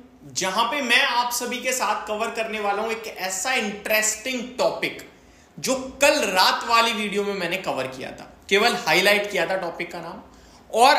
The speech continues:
आप लोगों ने सबसे ज्यादा इसी को प्रेफर किया कि भैया इसके बारे में detail में समझने का मन है। तो पहले तो मैं आपको बताना चाहूंगा, जरा चार महीने पीछे चलते हैं, ठीक है जी। एक फरवरी दो हज़ार तेईस और गवर्नमेंट की तरफ से बजट,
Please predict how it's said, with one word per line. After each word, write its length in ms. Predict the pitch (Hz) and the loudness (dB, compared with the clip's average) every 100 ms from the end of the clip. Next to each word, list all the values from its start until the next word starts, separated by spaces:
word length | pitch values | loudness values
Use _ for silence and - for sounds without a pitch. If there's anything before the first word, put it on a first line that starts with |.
| - | 4
आप 380 | 190 214 254 269 | 4 4 4 4
लोगों 240 | 247 220 | 4 4
ने 160 | 233 262 | 2 2
सबसे 480 | - - 208 - 247 | 2 2 0 2 4
ज्यादा 440 | 220 214 226 - 190 | 4 4 2 0 -2
इसी 260 | - 226 | -2 -2
को 160 | 208 240 | -4 -6
प्रेफर 420 | 208 175 - 202 | -2 -4 -2 -6
किया 220 | - 185 | -4 -6
कि 120 | 185 | -6
भैया 220 | 175 165 202 | -4 -4 -2
इसके 260 | - 202 | -4 -2
बारे 220 | 175 165 | 0 0
में 260 | - 202 180 | -2 -8 -4
detail 320 | 160 160 165 | -2 -2 -4
में 100 | 165 | -4
समझने 360 | 165 143 139 147 | -6 -6 -8 -8
का 120 | 185 | -8
मन 120 | 135 | -8
है। 340 | 113 120 - - - - - - | -10 -14 -18 -20 -20 -20 -20 -4
तो 60 | 269 | -2
पहले 400 | - 226 220 285 | 4 4 6 2
तो 120 | 302 | 2
मैं 100 | 294 | 4
आपको 280 | 269 - 285 | 4 4 0
बताना 340 | 254 233 247 | 2 2 0
चाहूंगा, 360 | 254 220 226 254 | 0 -2 0 0
जरा 480 | 208 240 254 240 - - - | 2 4 4 2 0 -8 -4
चार 240 | 196 208 214 | 0 0 0
महीने 220 | 202 202 | -2 -4
पीछे 260 | 170 151 | -6 -6
चलते 240 | 156 120 117 | -6 -6 -8
हैं, 100 | 123 | -10
ठीक 120 | 196 | -8
है 60 | 226 | -6
जी। 220 | 147 104 - - - - - - - 220 | -8 -10 -18 -20 -20 -20 -20 -20 -2 4
एक 420 | 262 311 - - - | 6 4 0 -10 -12
फरवरी 560 | - 202 202 220 226 254 - - | 0 6 6 8 6 2 -2 -6
दो 340 | 143 160 247 | -6 2 6
हज़ार 360 | 233 214 214 202 | 8 8 6 6
तेईस 460 | 175 170 - - - | 2 2 2 -6 0
और 200 | 170 185 | 4 4
गवर्नमेंट 480 | 170 180 196 190 185 | 6 6 6 2 0
की 80 | 196 | -2
तरफ 220 | 170 - | 0 0
से 140 | - 202 | -2 -2
बजट, 300 | 151 156 | 0 0